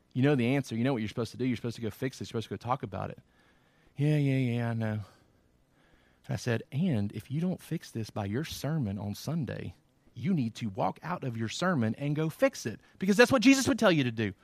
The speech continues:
So fix it before, so you don't have this awkward situation where you have to get before your congregation and say, 'Sorry, I gotta leave 'cause I've got hostility towards somebody,' right?" Because Jesus says, "That's more important than coming and worshiping me, because you can't really worship me if you've got hostility towards other people." Fix it,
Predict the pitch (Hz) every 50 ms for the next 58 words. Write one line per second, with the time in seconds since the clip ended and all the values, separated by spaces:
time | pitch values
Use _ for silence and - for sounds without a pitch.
0 | _ _ _ _ _ - - 190 165 - 247 277 - - 311 247 262 233 - 311
1 | 302 269 170 131 131 131 - - - - - - - - - 220 220 220 247 247
2 | 220 240 220 226 202 196 208 233 - 226 214 - 233 190 - 190 220 247 - -
3 | 196 180 185 202 208 - 180 208 220 180 175 - 220 220 196 175 - 208 208 202
4 | 185 208 233 214 - 202 180 - - 180 165 151 143 - - - - - - -
5 | - 247 254 247 247 233 220 208 202 190 196 185 180 175 170 196 202 190 - -
6 | 165 143 156 160 165 160 160 147 - - 160 147 - - - 170 175 180 170 -
7 | - 123 110 - - 120 113 113 113 113 110 113 110 - _ - 160 196 220 180
8 | - 208 196 196 190 165 151 139 190 233 226 226 202 - - 247 254 233 175 -
9 | - - - _ _ _ - 220 240 - - 214 214 233 226 214 196 - - 254
10 | 247 214 180 165 - - - - - - - 190 - - 214 220 220 214 208 196
11 | 185 175 202 214 214 - 202 175 196 190 202 240 240 202 202 - 208 208 180 202
12 | 185 - 240 240 240 196 214 233 247 240 233 214 202 262 277 294 - - 233 190
13 | 127 170 185 190 214 202 - - 208 180 - 220 202 - - 214 196 - - -
14 | 214 226 226 220 208 - - 190 180 170 185 180 180 - - 254 262 - - 151
15 | 120 - - - - - - 285 - - - - - 110 -